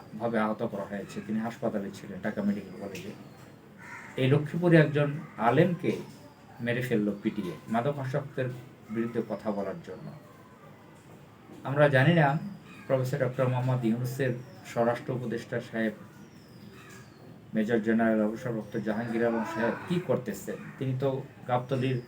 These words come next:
হাটে যাচ্ছেন, বাস টার্মিনাল ঘোরা-, ঘোরাফেরা করছেন, সাধারণ মানুষের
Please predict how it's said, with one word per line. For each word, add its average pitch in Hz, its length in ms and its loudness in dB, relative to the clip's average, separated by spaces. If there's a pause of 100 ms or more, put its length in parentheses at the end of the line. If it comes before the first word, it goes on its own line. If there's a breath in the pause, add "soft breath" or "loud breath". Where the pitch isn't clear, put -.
(680)
হাটে 127 240 4
যাচ্ছেন, 120 540 2
বাস 117 280 4
টার্মিনাল 123 460 0
ঘোরা-, 117 480 0
ঘোরাফেরা 120 380 0
করছেন, 120 440 -4
সাধারণ 113 360 0
মানুষের 110 320 0